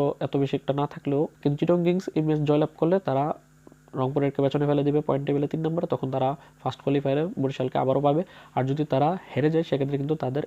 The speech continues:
এলিমিনেটর ম্যাচ খেলতে হবে, এবং সেক্ষেত্রে অবশ্যই চিটাগং কিংসের জন্য এই ম্যাচটা অনেক বড় একটা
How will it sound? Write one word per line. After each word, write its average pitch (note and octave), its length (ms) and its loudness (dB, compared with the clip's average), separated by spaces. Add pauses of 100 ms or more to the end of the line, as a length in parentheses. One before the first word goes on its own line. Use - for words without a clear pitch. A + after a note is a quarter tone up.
এলিমিনেটর C#3 360 0
ম্যাচ C3 200 -4
খেলতে B2+ 220 -2
হবে, B2 120 0
এবং C3 100 -2
সেক্ষেত্রে D3 360 -2
অবশ্যই D#3 460 0
চিটাগং D3 220 2
কিংসের C#3 280 -2
জন্য D3+ 200 0 (420)
এই C#3 80 0
ম্যাচটা C3+ 300 -2
অনেক C3+ 120 0 (100)
বড় B2+ 260 0
একটা D#3 240 -4